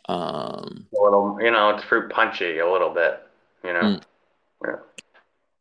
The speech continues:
Speaker 1: Um, I, I, I, I go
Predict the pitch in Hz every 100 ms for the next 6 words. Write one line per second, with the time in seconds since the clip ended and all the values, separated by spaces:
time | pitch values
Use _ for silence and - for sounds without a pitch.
0 | _ _ _ - - 101 95 87 85 82
1 | 82 _ _ _ _ _ _ _ - -
2 | - 101 110 101 101 95 - - - 95
3 | - 104 113 113 131 127 123